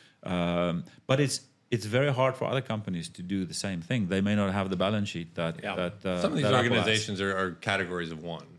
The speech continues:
Speaker 3: right?
Speaker 2: Yeah.
Speaker 3: And, and I was talking to someone in the space who said, "Well, you know, for any of these kind of inset purchase agreement stuff, you'll always be able to get the dilettantes." You know,
Speaker 2: Yeah.
Speaker 3: th-,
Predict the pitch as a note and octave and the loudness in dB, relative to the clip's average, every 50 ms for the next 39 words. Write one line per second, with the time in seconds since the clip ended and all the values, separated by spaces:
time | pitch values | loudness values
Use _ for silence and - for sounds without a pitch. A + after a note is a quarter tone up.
0 | _ _ _ F2+ F2+ E2+ E2+ F2 F2+ - - E2+ F#2 F#2 F#2 F2 F2+ F2+ F2 F2 | _ _ _ -12 -10 -8 -8 -6 -8 -10 -8 -8 -8 -8 -8 -8 -8 -8 -6 -6
1 | F2 F2 F#2 F#2 F#2+ F#2+ F#2 E2+ E2+ - - G#2 G2+ G2+ G2 F2+ - - G2+ F#2 | -8 -10 -12 -12 -10 -10 -10 -12 -10 -2 -2 -2 0 -2 -6 -10 -8 -10 -10 -8
2 | F2+ F2 E2+ E2+ E2 - _ F#2+ F2 E2+ E2 - - - - - F#2 F2 F2+ B2 | -8 -8 -8 -10 -12 -10 _ -4 -4 -4 -6 -8 -14 -20 -16 -12 -12 -10 -2 0
3 | C3 B2+ A#2+ A#2+ A2+ G#2+ G2 F#2 F2+ - - A2+ G#2 G#2 G#2 G2+ F2+ F#2 F#2 F2+ | 0 2 2 0 -2 -4 -6 -8 -10 -10 -8 -8 -6 -4 -4 -4 -4 -6 -8 -8
4 | - - F#2 F2+ F2 E2+ E2+ E2 E2+ F2 - - _ _ _ _ _ _ _ _ | -8 -8 -8 -6 -6 -8 -8 -10 -12 -14 -18 -20 _ _ _ _ _ _ _ _
5 | _ _ _ _ - G#2 G2 F#2 - - G2+ F#2 F2 F#2 F2+ - - - G2+ G2 | _ _ _ _ -6 -6 -6 -6 -4 -2 0 0 0 0 -2 -6 -10 -6 -6 -6
6 | F#2 - - G2 F2+ D#2+ F#2 F2 E2+ E2+ E2+ E2 - - E2+ E2+ E2+ E2 E2 E2 | -6 -6 -10 -10 -8 -6 -6 -6 -6 -6 -8 -10 -8 -6 -4 -2 -2 -4 -4 -8
7 | - - - _ _ - F#2+ F#2+ G2 G2 G2 F#2 F#2 F#2+ F#2+ F#2+ F#2+ F#2 F#2 F2 | -16 -20 -20 _ _ -20 -20 -14 -8 -6 -6 -4 0 0 0 0 0 0 -4 -4
8 | E2+ - - F#2+ F2 E2+ E2+ F2 E2 F2+ F2+ E2+ - E2+ D#2 E2+ F2+ F2 E2 - | -6 -6 -4 -4 -4 -4 -6 -6 -4 -4 -6 -6 -8 -12 -8 -8 -6 -6 -8 -10
9 | - - D#2 - - - - - - _ _ - F#2+ - - F2+ E2+ E2+ - - | -12 -20 -20 -20 -20 -20 -20 -20 -20 _ _ -20 -14 -12 -12 -10 -12 -14 -18 -16
10 | E2 F2 E2+ F2+ | -14 -14 -14 -14